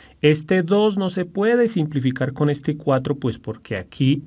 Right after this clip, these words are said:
todo esto es un factor completico, ¿sí? Esto es un solo término del factor. Entonces, no se puede, sino tiene que ser con los factores que ya habíamos escogido, ¿no?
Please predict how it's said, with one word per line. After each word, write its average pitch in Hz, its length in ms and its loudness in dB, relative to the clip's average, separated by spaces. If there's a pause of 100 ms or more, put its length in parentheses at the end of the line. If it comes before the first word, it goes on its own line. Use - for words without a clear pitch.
todo 160 500 4
esto 143 280 -2
es 135 120 -4
un 135 120 -2
factor 127 460 -8
completico, 147 560 -4
¿sí? 156 220 -6
Esto 117 200 -6
es 127 100 -6
un 123 120 -2
solo 117 260 -4
término 151 400 0
del 113 160 -2
factor. - 340 -6
Entonces, 117 480 -4
no 139 200 4
se 156 140 0
puede, 165 260 4
sino 127 240 2
tiene 139 180 2
que 170 100 -2
ser 147 140 4
con 139 300 4
los 123 200 2
factores - 520 -4
que 127 120 -4
ya 110 100 -2
habíamos 113 280 -2
escogido, 101 520 -10
¿no? 175 180 -4